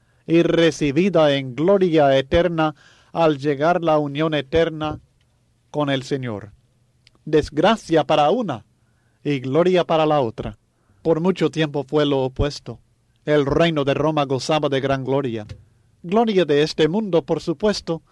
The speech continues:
mientras que la iglesia sufría desgracia material, aunque todavía tenía la esperanza de gloria espiritual. Pero luego se cambió todo, y la que estaba con gran gloria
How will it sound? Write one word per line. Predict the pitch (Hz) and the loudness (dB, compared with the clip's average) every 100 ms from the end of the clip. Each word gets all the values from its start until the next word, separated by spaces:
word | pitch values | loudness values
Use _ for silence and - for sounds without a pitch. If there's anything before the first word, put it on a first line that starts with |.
| _ _ _ _ _ | _ _ _ _ _
mientras | 151 160 147 147 135 - - - - | -4 -4 -2 -4 -4 -10 -20 -12 -2
que | 135 | 0
la | 131 127 | 2 2
iglesia | 120 147 160 151 131 | 0 0 0 0 -2
sufría | 135 120 147 147 131 | -4 -4 0 2 2
desgracia | 123 - 143 143 - 139 | -2 -2 -4 -4 -4 -4
material, | 135 123 131 127 139 139 139 _ _ _ _ _ _ _ _ - | -4 -6 -4 -2 0 -2 -6 _ _ _ _ _ _ _ _ -6
aunque | 147 131 135 | -6 -4 -6
todavía | 139 135 127 139 143 | -4 -2 0 0 0
tenía | 135 131 139 143 | -2 -6 -2 0
la | 135 127 | 0 0
esperanza | 127 - - 127 143 165 - 165 | -2 -6 -4 -2 -2 -4 -8 -8
de | 151 127 | -4 -4
gloria | 110 123 139 143 139 139 143 _ - | -4 -2 -2 -2 -4 -6 -10 _ -8
espiritual. | 135 - 135 123 - 117 107 95 _ _ _ _ _ _ _ _ - | -8 -6 -6 -6 -4 -4 -4 -10 _ _ _ _ _ _ _ _ 0
Pero | 170 165 | 2 4
luego | 180 214 202 | 2 0 -2
se | 180 160 | -2 -2
cambió | 147 139 147 | -2 -2 -4
todo, | - 127 104 95 - _ _ _ _ _ - | -2 -6 -6 -12 -20 _ _ _ _ _ -6
y | 147 | -2
la | 143 135 | 0 0
que | 156 | 0
estaba | 139 - 143 143 | 0 0 0 0
con | 143 131 | -4 -4
gran | 135 143 135 | -2 -2 0
gloria | 202 196 156 113 | 0 2 -2 -4